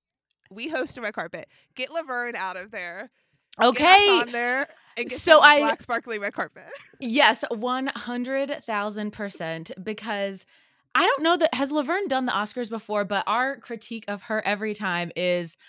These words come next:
Speaker 2: "Girl, this is not your thing. We would like to introduce somebody else." And this year we did get two semi-new,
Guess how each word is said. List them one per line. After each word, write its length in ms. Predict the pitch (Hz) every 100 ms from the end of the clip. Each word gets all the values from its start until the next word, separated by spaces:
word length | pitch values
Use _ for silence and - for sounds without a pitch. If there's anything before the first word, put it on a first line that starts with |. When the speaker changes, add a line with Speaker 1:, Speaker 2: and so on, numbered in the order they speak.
| _ _ _ _ _ _ -
Speaker 2:
"Girl, 320 | 208 214 208
this 200 | 190 202
is 100 | 208
not 180 | 190 180
your 100 | 160
thing. 440 | - 180 170 165 - _ - - -
We 120 | 208
would 140 | 233 240
like 200 | 226 226
to 140 | 277
introduce 380 | 254 277 240 226
somebody 360 | 247 220 220 220
else." 320 | 170 196 - -
And 360 | 220 214 214 -
this 360 | 196 269 359 -
year 320 | 240 226 220
we 220 | 196 214 190
did 300 | 226 240 190
get 340 | 175 165 - _ _ _
two 600 | - - 311 311 320 320 320 _ _ _
semi-new, 960 | - - 381 392 349 226 180 156 185